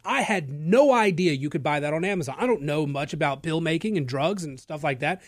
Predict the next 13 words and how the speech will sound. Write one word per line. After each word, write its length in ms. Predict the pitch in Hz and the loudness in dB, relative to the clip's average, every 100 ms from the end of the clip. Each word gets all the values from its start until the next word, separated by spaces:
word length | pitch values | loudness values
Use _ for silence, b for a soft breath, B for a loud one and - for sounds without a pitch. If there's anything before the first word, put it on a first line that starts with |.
| b b _ | b b _
I 120 | 196 | 0
know 180 | 180 156 | 2 2
a 20 | |
little 220 | 135 165 | 0 -2
bit 140 | 151 131 | -2 0
here 220 | 165 160 | 0 0
and 120 | 139 | -2
there 160 | 156 254 | 0 0
from 180 | 165 | -2
folks 300 | 127 147 143 | -4 -4 -2
I've 160 | 139 120 | -6 -8
talked 320 | - 196 214 | -6 -6 -6
to. 240 | 143 127 | -10 -8